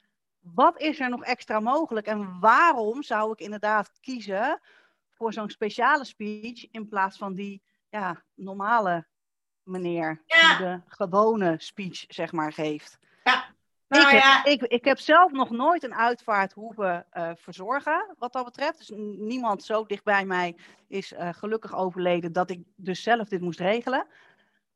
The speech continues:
Speaker 1: Maar ik zou dus ook niet weten hoe of wat. En ik zou dus waarschijnlijk bij zo'n standaard ondernemer terechtkomen en met het standaard plaatje de deur uitgaan, omdat ik niet weet dat er meer mogelijk is. Als ik dat zou weten,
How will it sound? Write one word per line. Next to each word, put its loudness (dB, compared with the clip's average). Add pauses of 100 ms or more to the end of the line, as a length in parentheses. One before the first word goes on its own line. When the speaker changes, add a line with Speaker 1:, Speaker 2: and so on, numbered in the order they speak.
Speaker 1:
Maar 2
ik -2
zou 4
dus -6
ook -2
niet -2
weten 0
hoe -4
of -6
wat. 0
En -6
ik -10
zou 0
dus -12
waarschijnlijk -2
bij 0
zo'n -6
standaard -2 (600)
ondernemer -2
terechtkomen -4
en -6
met -2
het -6
standaard 0
plaatje -2
de -8
deur -2
uitgaan, -2
omdat -4
ik -10
niet -6
weet 4
dat -6
er -4
meer -2
mogelijk -2
is. -8 (720)
Als 6
ik -2
dat 4
zou 4
weten, 2